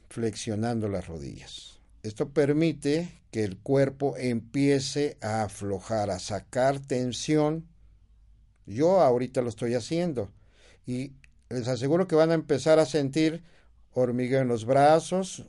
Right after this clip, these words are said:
o en las manos, dolor o molestia en el cuello, la garganta. Bueno, pues yo ahorita la tengo un poquito presionada porque abajo tengo el micrófono,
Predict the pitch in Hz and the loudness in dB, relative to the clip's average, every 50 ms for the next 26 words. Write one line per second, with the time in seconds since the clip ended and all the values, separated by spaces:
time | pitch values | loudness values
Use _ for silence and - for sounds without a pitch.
0 | - _ _ _ - - 107 107 104 104 101 101 95 107 117 127 143 151 156 165 | -20 _ _ _ -8 -6 -4 -4 -2 -2 -4 -4 -4 -4 -2 0 2 2 2 2
1 | 165 165 170 180 185 185 - - - - _ _ _ - _ _ _ _ _ _ | 2 0 0 -2 -2 -4 -8 -20 -20 -20 _ _ _ -20 _ _ _ _ _ _
2 | _ _ _ _ - 104 110 127 117 120 127 135 143 151 160 175 - - - - | _ _ _ _ -16 -8 -4 -2 0 0 2 4 6 8 8 8 6 4 -2 -18
3 | - - - - 113 110 110 113 120 127 139 147 139 139 - - 147 135 131 - | -20 -14 -8 -6 -4 -4 -2 -4 0 2 2 2 2 0 -2 -2 0 0 0 -2
4 | - - 127 131 135 127 123 113 110 110 - 151 151 165 170 160 143 151 151 151 | -4 -4 -2 -2 0 0 -2 -2 -4 -4 2 4 6 6 6 6 4 2 0 2
5 | 165 180 180 - - - - - _ _ _ _ _ _ _ _ _ _ - _ | 0 -2 -4 -8 -14 -20 -20 -20 _ _ _ _ _ _ _ _ _ _ -20 _
6 | - 117 113 117 117 120 123 127 131 147 151 156 156 135 165 165 160 147 135 131 | -8 -6 -4 -2 0 0 0 2 2 4 4 4 2 2 2 2 2 2 0 0
7 | 123 120 123 120 127 123 127 131 135 139 - 131 127 123 - - 135 135 127 123 | -2 -4 -2 0 2 2 2 2 0 -2 -2 0 0 -2 -2 -2 -4 -4 -2 -4
8 | 120 120 127 127 113 131 127 139 139 135 139 139 139 139 - 139 120 117 - - | -6 -6 -6 -6 -6 -6 -6 -6 -8 -6 -4 -4 -4 -2 -2 -4 -4 -4 -4 -4
9 | 131 127 135 139 139 139 147 151 147 - 131 107 - - 117 113 113 120 123 - | -2 0 0 2 2 2 2 0 0 -4 -10 -10 -6 -6 -4 -2 -2 -2 -4 -4
10 | 135 127 135 127 120 117 120 113 113 110 - - 151 156 143 123 135 135 143 151 | -10 -12 -10 -8 -6 -6 -6 -6 -6 -8 -4 -2 0 0 0 0 -2 -4 -4 -4
11 | 143 | -6